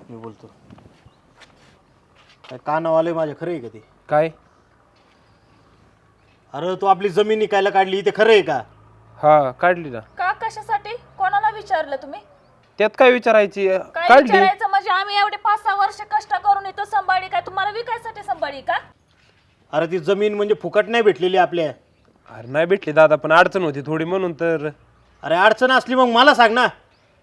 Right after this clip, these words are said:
Speaker 1: नाही तर दुसरीकडनं कुठं प-, पैशाची सोय कर. अरे, आपल्या बापांनी रक्ताचं पाणी करून ही जमीन कमावलेली आहे.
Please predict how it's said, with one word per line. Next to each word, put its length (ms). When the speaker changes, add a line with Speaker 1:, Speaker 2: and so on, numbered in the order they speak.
Speaker 1:
नाही 140
तर 60
दुसरीकडनं 520
कुठं 160
प-, 260
पैशाची 360
सोय 180
कर. 180
अरे, 120
आपल्या 280
बापांनी 420
रक्ताचं 460
पाणी 300
करून 220
ही 60
जमीन 260
कमावलेली 540
आहे. 300